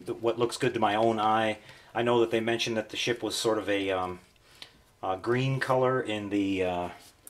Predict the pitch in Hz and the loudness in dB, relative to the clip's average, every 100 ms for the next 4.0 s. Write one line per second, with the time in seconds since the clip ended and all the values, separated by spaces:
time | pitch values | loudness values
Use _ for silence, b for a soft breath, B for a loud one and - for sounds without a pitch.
0 | - b b b b b _ - 90 113 | -20 b b b b b _ -8 -4 0
1 | 117 113 - 123 104 123 120 113 117 107 | 2 2 0 -2 0 2 4 2 0 -2
2 | - 117 120 113 107 101 107 - 104 98 | 0 2 4 2 2 -2 -2 0 0 0
3 | - 113 110 104 95 - 110 110 101 - | 2 4 4 2 0 0 2 2 0 -6